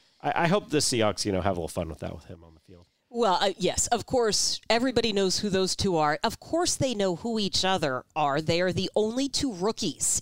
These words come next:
Speaker 2: in the N F L to make the Pro Bowl this year. They are both playing at an incredible level. I love what D K said this week when he talked to the media about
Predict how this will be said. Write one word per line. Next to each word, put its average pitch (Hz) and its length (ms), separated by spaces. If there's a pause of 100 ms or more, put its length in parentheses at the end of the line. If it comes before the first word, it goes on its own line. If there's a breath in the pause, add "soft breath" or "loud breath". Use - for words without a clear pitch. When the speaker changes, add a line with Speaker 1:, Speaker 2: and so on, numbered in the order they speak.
Speaker 2:
in 208 200
the 233 200
N 202 80
F 185 180
L 185 220
to - 120
make 170 260
the 156 100
Pro 196 240
Bowl 170 320
this 147 420
year. 156 240 (320 loud breath)
They 214 140
are 220 100
both 208 300
playing 202 400
at 185 80
an 175 100
incredible 180 460
level. 160 260 (100)
I 247 220
love 226 300
what 175 200
D 247 160
K 185 200
said 139 340
this 151 240
week 156 300
when 160 100
he 156 80
talked 185 300
to 175 80
the 151 80
media 170 380
about 165 240